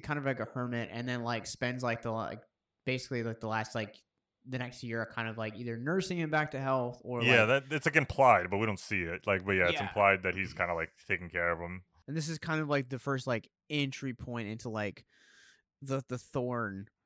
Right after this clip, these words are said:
Speaker 1: ideology that we're gonna see explored in, uh, The Curse of Michael Myers.
Speaker 2: Yeah, and just, like, mysticism in general. I mean, there's a psychic link.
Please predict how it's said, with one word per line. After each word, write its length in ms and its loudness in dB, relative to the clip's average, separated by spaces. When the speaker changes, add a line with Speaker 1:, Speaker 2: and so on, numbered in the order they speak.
Speaker 1:
ideology 840 -4
that 140 -6
we're 180 -8
gonna 200 -8
see 200 -10
explored 720 -10
in, 420 -14
uh, 240 -10
The 120 -14
Curse 280 -14
of 120 -12
Michael 260 -12
Myers. 480 -8
Speaker 2:
Yeah, 400 4
and 180 4
just, 160 0
like, 160 2
mysticism 1120 -2
in 140 -2
general. 540 4
I 40 2
mean, 160 0
there's 160 2
a 60 -2
psychic 460 0
link. 420 4